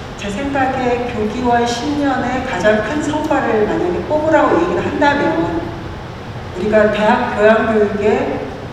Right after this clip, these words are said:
어떤 본질, 본류에 대해서 고민하고 그거를 한국의 대학 사회에 현실화시키기 위한 굉장히 꾸준한 노력을 해왔다는 점을 들 수 있을 것 같습니다. 어, 많은 선생님들, 여기 계신 선생님들이,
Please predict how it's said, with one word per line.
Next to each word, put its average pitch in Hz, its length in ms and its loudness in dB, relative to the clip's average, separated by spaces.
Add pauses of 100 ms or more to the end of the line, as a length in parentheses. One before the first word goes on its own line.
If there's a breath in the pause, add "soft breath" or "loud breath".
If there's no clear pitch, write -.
(260)
어떤 180 260 -6
본질, 214 600 -2
본류에 202 460 4
대해서 202 760 0 (320)
고민하고 190 760 -2
그거를 180 640 -2
한국의 277 400 -4
대학 - 280 -4
사회에 190 560 -2
현실화시키기 294 1120 0
위한 247 420 0 (440)
굉장히 180 260 -4 (180)
꾸준한 330 520 2
노력을 196 340 2
해왔다는 285 600 2
점을 202 340 -2
들 196 160 -4
수 190 140 -4
있을 208 280 -6
것 202 120 0
같습니다. 170 520 -4
어, - 1400 -8
많은 190 260 2
선생님들, 247 720 4
여기 202 280 2
계신 190 260 0
선생님들이, 185 840 -2